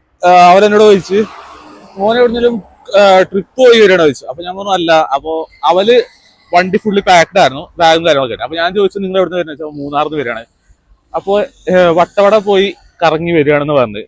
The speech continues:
അവരൊരു രണ്ട് ദിവസത്തെ ട്രിപ്പ് ആയിട്ടാണ് പോയത്. അവളുടെ വീട് പറഞ്ഞാൽ തൃശ്ശൂർ കഴിഞ്ഞിട്ടാണ്. അപ്പൊ എനിക്ക് മനസ്സിലായത് വെച്ചാല് ആ,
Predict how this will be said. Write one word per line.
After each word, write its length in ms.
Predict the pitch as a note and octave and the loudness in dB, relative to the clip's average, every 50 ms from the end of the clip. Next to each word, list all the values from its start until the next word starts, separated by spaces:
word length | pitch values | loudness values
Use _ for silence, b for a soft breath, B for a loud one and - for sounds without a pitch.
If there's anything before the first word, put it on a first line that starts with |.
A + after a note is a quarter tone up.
| _ - | _ -6
അവരൊരു 540 | C3 C#3+ D#3+ E3+ F3+ F3+ F#3 F#3+ F#3 F3 C#3 D#3+ | -6 -4 -2 -2 0 0 0 0 -2 -4 -4 -6
രണ്ട് 240 | D#3 D3+ D#3 D#3 | -8 -8 -8 -8
ദിവസത്തെ 220 | F3 F#3+ - - G3 | -8 -8 -6 -8 -10
ട്രിപ്പ് 280 | - F3 D3+ - - | -10 -12 -12 -8 -6
ആയിട്ടാണ് 300 | D3+ D3 C#3 D#3 D#3 C#3+ | -6 -4 -4 -4 -4 -4
പോയത്. 460 | C#3+ C3+ C3 B2 A#2 A2+ A2 A#2+ C#3+ - _ _ _ _ _ _ _ _ _ _ D3 | -6 -8 -6 -6 -6 -6 -6 -8 -12 -14 _ _ _ _ _ _ _ _ _ _ -2
അവളുടെ 260 | D3+ E3+ F#3 F#3+ G#3 | -2 -2 0 -2 -2
വീട് 240 | G#3+ G#3 G3+ F#3+ G3+ | -2 -2 -2 -2 -2
പറഞ്ഞാൽ 160 | G#3 G3 G3 | -2 -2 -4
തൃശ്ശൂർ 460 | - - E3 D#3+ - F#3+ F#3+ G3 G3 | -4 -6 -8 -8 -6 -4 -4 -2 0
കഴിഞ്ഞിട്ടാണ്. 580 | G3 G3 E3+ C#3 C3+ C3 D3 C#3 A#2+ A2 F#2+ - - _ _ _ _ _ _ _ _ _ _ _ _ _ _ _ _ - | 0 2 2 2 0 -2 -4 -4 -4 -4 -4 -6 -12 _ _ _ _ _ _ _ _ _ _ _ _ _ _ _ _ -10
അപ്പൊ 160 | D3+ D#3 G3+ | -8 -4 -2
എനിക്ക് 320 | G3+ G3 G3 F#3 - - A#3+ | -2 -2 -4 -6 -6 -4 -4
മനസ്സിലായത് 460 | A#3+ A#3+ A#3 G#3+ A#3+ A#3 A3+ G#3+ A3 | -4 -2 -4 -4 -4 -2 0 0 0
വെച്ചാല് 380 | G#3 F3 G3+ F#3+ G3+ A#3+ B3+ G#3+ - - - - - - - - - - - - - - - - - - - - - - - - | 0 0 0 0 0 -2 -4 -6 -10 -16 -20 -20 -20 -20 -20 -20 -20 -20 -20 -20 -20 -20 -20 -20 -20 -20 -20 -20 -20 -20 -6 -2
ആ, 60 | C#3 | 0